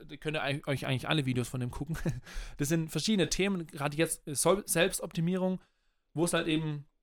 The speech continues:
darum, und das komedisch, äh, so ein bisschen aufgewertet ist. Also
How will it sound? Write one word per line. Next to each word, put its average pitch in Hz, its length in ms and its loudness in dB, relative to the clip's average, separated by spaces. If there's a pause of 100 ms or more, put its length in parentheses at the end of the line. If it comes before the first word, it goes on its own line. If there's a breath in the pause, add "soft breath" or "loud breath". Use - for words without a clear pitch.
(140)
darum, 160 380 -4 (240)
und 170 160 0
das 160 280 0 (680)
komedisch, 180 920 2
äh, 170 240 2
so 156 120 0
ein 156 80 0
bisschen 156 220 -2
aufgewertet 135 920 2
ist. 123 240 -8
Also 156 460 0